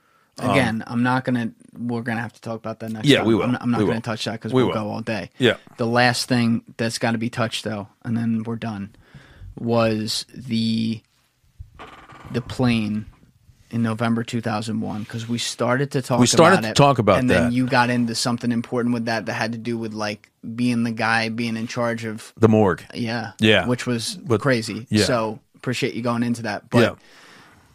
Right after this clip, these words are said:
Speaker 2: the, the idea here was that in November two thousand one,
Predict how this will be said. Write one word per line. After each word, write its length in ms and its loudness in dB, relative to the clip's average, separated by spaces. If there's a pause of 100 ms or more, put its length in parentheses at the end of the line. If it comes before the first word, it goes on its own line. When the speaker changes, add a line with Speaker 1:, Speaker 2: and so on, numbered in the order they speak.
(140)
Speaker 2:
the, 300 0
the 200 0
idea 440 2
here 260 0
was 260 -2
that 360 0 (960)
in 520 2
November 520 4
two 220 0
thousand 460 2
one, 480 0